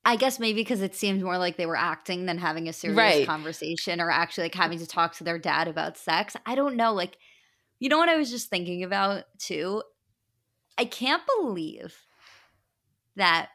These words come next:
Speaker 1: we have followed Kendall and Kylie specifically on this journey. Kendall, like, in the most recent season, we're seeing her walk in the Prada show. Kylie, who has just become a billionaire. And we get on camera, on footage the first time they're having a sex talk. Like,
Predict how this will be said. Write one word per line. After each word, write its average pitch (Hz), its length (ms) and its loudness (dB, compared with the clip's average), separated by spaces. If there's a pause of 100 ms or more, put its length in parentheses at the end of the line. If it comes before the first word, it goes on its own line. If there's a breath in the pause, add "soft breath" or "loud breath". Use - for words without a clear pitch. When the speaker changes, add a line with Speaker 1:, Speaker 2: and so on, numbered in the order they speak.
(120)
Speaker 1:
we 196 260 -4
have 208 180 2
followed 160 680 0 (480)
Kendall 240 520 -2
and 214 200 -4
Kylie 180 400 0
specifically 175 640 -6
on 151 160 -2
this 160 160 -8
journey. 135 400 -10 (300 loud breath)
Kendall, 262 560 0
like, 165 240 -6 (280)
in 196 340 -6
the 190 80 -6
most 226 340 -4
recent 208 380 -8
season, 190 360 -8
we're 180 120 -6
seeing 185 280 -10
her 185 160 -8
walk 175 300 -2
in 175 60 -8
the 165 80 -8
Prada 170 420 -2
show. - 340 -14
Kylie, 214 640 -2
who 170 140 -10
has 175 320 -6
just - 200 -14
become 196 300 -8
a 165 80 -4
billionaire. 185 720 -4 (280 loud breath)
And 185 300 0
we 233 320 2
get 233 400 2
on 202 320 0
camera, 202 640 -2
on 185 240 2
footage 196 480 -4
the 175 100 -6
first 202 400 -6
time 214 220 0
they're 180 100 2
having 170 300 -2
a - 80 -12
sex - 420 -10
talk. 269 380 0
Like, 233 180 -2